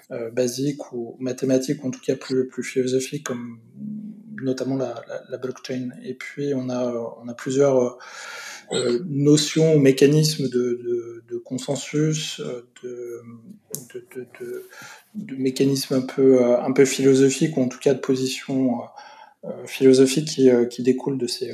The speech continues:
de ce, de ces notions-là. Donc en fait, le, le, le, le point de départ, c'est, euh, c'est deux mille huit, avec, euh, alors, un homme, ou en tout cas un, un groupe d'hommes, euh,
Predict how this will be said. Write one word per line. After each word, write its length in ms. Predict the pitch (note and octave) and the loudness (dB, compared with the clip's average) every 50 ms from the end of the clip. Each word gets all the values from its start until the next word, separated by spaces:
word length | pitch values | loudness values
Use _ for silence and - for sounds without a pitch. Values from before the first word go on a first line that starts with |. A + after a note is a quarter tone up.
| A2+ A2+ | -8 -8
de 100 | A#2+ A#2+ | -8 -8
ce, 220 | A#2 - - B2+ | -8 -8 -10 -12
de 200 | B2+ B2+ B2 A#2+ | -16 -16 -16 -16
ces 160 | - - - | -16 -12 -10
notions-là. 380 | B2 B2 A2+ - - - B2+ C3 - _ _ _ _ _ _ _ _ _ _ _ _ _ - - | -10 -8 -8 -10 -12 -16 -18 -20 -20 _ _ _ _ _ _ _ _ _ _ _ _ _ -16 -14
Donc 160 | - - - | -12 -8 -6
en 60 | B2 | -4
fait, 260 | B2 - D3+ C#3+ - D3 | 0 2 2 2 4 2
le, 280 | C3+ B2+ B2 A#2 - - - - - - - - - - - - - - _ _ | 2 2 0 -2 -6 -12 -16 -20 -20 -20 -20 -20 -20 -20 -20 -20 -20 -20 _ _
le, 300 | - C#3+ C#3 C#3+ - - - | 0 2 2 2 2 0 0
le, 240 | D#3 C#3 C3+ C3 C3 | 0 2 4 6 6
le 180 | C3 C3 C3 | 6 6 6
point 180 | - - D#3+ D#3 | 6 6 6 8
de 60 | D3 | 8
départ, 420 | D3 C#3 C#3 D3+ D#3 D#3+ E3 D#3+ | 8 8 8 8 6 6 6 4
c'est, 360 | - - - - C#3 C3+ C3+ C3 | 0 -2 0 4 6 8 8 8
euh, 440 | B2+ B2+ B2 B2 B2 A#2+ B2 B2 B2 | 8 6 6 4 2 0 -2 -4 -6
c'est 240 | - - C3+ B2+ B2 | -4 -2 -2 0 2
deux 100 | C#3 D3+ | 2 4
mille 200 | D#3 D3 C3 B2+ | 4 4 4 2
huit, 420 | C#3 E3+ E3 - - - - F3 - - | 2 0 -2 -4 -8 -10 -10 -12 -10 -8
avec, 380 | C#3 B2+ C3 C3 B2+ - - C3+ | -6 -4 -4 -4 -4 -8 -10 -10
euh, 360 | C3 B2+ B2 B2 B2 B2 B2 A#2+ B2+ B2+ B2 A#2+ A#2+ A#2+ B2 - - - - - - - - D3 - - - - - - - - - - - - - - _ _ _ _ _ _ _ _ _ - - _ | -8 -6 -6 -6 -6 -6 -6 -8 -8 -10 -12 -12 -14 -14 -14 -16 -16 -18 -18 -20 -20 -20 -20 -20 -20 -20 -20 -20 -20 -20 -20 -20 -20 -20 -20 -20 -20 -20 _ _ _ _ _ _ _ _ _ -20 -20 _
alors, 320 | - B2+ B2 - - - - - | -8 -8 -8 -8 -8 -12 -10 -4
un 180 | C3+ D3 C#3+ | 2 6 8
homme, 320 | D3+ D#3 D#3 D#3 D#3 D3 - C3+ | 10 10 10 10 8 6 4 2
ou 100 | C3+ C3 | 2 2
en 40 | B2+ | 2
tout 100 | - - | 0 -2
cas 160 | - C#3 C3+ | -2 0 0
un, 280 | C3 B2 B2 B2 B2+ - | 0 0 0 -2 -4 -4
un 80 | C3+ C3 | -6 -8
groupe 340 | B2+ - - D#3 - - C3+ | -6 -2 -2 -2 0 4 6
d'hommes, 300 | C#3+ D3 D3+ D3+ D3 C3+ | 8 8 8 6 4 2
euh, 260 | B2+ B2 A#2+ B2 | 0 0 -2 -6